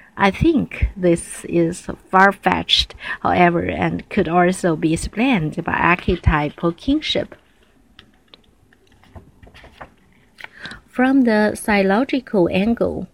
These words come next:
we cannot add to this literary quarrel. In general, uh, we are more skeptical in regard to fantastic theories of survival and migration, because we know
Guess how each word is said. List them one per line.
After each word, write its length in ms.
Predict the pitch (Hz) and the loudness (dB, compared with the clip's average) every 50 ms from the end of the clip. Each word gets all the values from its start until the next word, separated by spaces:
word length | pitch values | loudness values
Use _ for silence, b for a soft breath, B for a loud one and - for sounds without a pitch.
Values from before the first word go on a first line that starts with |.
| _ _ _ _ - | _ _ _ _ -2
we 140 | 196 233 254 | -2 -2 -2
cannot 500 | - - 220 175 160 151 170 170 - - | -2 -4 -2 -2 -2 -2 -4 -6 -8 -8
add 320 | - - 170 160 165 - | -4 -2 -2 -2 -2 -6
to 320 | - - - - - 170 | -10 -16 -12 -4 -4 -4
this 260 | 160 165 165 165 - - | -2 0 -2 -4 -2 -4
literary 520 | 160 160 160 170 - - 170 170 165 156 | -2 -2 -2 -2 -2 -4 -4 -2 -2 -4
quarrel. 560 | - - - 196 202 233 254 220 151 160 - _ _ B B B B B B B B | -6 -6 -4 -2 -2 0 0 -2 -4 -4 -8 _ _ B B B B B B B B
In 160 | - 180 180 | -4 -2 -2
general, 720 | 160 175 170 160 160 170 175 160 147 - - - 185 214 226 _ _ _ _ _ _ _ _ _ _ _ - | 0 2 2 2 2 0 -2 -2 -4 -4 -4 -4 -6 -8 -8 _ _ _ _ _ _ _ _ _ _ _ -10
uh, 540 | - 175 170 165 160 156 156 151 - - - - | -4 -2 0 0 0 0 -2 -2 -2 -4 -6 -8
we 280 | - - 175 175 180 | -6 -2 -2 0 2
are 340 | 180 170 160 156 165 - - - _ - | 2 2 0 0 -2 -6 -8 -12 _ -8
more 400 | 196 196 214 214 214 220 233 247 | -4 0 0 2 2 2 0 0
skeptical 1080 | - - - _ - 180 - - _ - - 214 - - - 190 170 165 160 160 156 - | -2 -6 -10 _ 2 2 2 2 _ -4 -6 -6 -6 -2 0 2 2 2 0 -2 -4 -6
in 220 | - 185 175 175 165 | -4 -4 -2 -2 -2
regard 600 | 160 160 - - - 185 208 220 190 160 151 156 | -2 -4 -4 -2 -2 -2 -2 0 -2 -2 -4 -4
to 300 | - 160 - 185 175 156 | -6 -12 -4 -2 -2 -2
fantastic 880 | - - - 156 151 151 - - 208 240 - - - 233 196 - - | -2 -2 -2 0 0 -2 -4 -6 -6 -6 -4 -2 -2 -2 -2 -2 -10
theories 720 | - - - 175 170 160 156 151 117 117 - - - - - B B B B B B B | -10 -2 2 2 2 2 0 -2 -4 -6 -8 -10 -14 -16 -18 B B B B B B B
of 140 | - 165 | -6 -6
survival 760 | - - - 170 151 160 151 151 165 170 165 160 151 147 - 165 | -6 -2 -4 -4 -2 0 -2 0 0 -2 -2 -2 -4 -2 -2 -4
and 220 | 160 147 147 151 | -4 -4 -4 -4
migration, 800 | 156 156 151 - 156 156 151 156 - - - 170 151 143 151 - B B B B B B | -4 -6 -6 -4 -4 -4 -4 -4 -4 -6 -6 -6 -6 -6 -8 -10 B B B B B B
because 460 | - 165 - - 185 170 175 - - | -6 -6 -2 0 0 0 0 0 -2
we 140 | 175 170 165 | -2 -2 0
know 520 | 165 170 185 220 262 254 214 170 156 170 | 0 -2 -2 -2 -2 -4 -4 -4 -6 -8